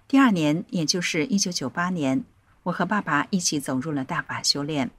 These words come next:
现在回想起来，那段时间是那么的美好，却又非常短暂。一九九九年七月，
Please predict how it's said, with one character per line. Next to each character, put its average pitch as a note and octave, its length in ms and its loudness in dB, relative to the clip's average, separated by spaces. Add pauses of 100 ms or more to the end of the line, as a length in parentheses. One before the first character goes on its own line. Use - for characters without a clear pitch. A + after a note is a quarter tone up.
(840)
现 C#4+ 260 6
在 B3+ 180 2
回 G3 140 -2
想 F3+ 180 0
起 - 160 0
来， C#3+ 280 0 (420)
那 B3+ 160 4
段 G#3+ 160 -2
时 G3+ 180 0
间 A#3+ 240 4
是 A3 300 0
那 C#4+ 120 10
么 G#3 140 6
的 E3+ 100 -6
美 D3+ 240 -2
好， - 360 -2 (300)
却 - 200 2
又 A3 100 4
非 C4+ 180 -4
常 F#3 260 -2
短 - 280 -6
暂。 D3 240 -2 (1800)
一 B3+ 140 10
九 D3+ 220 2
九 E3 160 -2
九 D#3+ 140 -2
年 C#3 180 0
七 F3+ 260 -2
月， F3 240 -2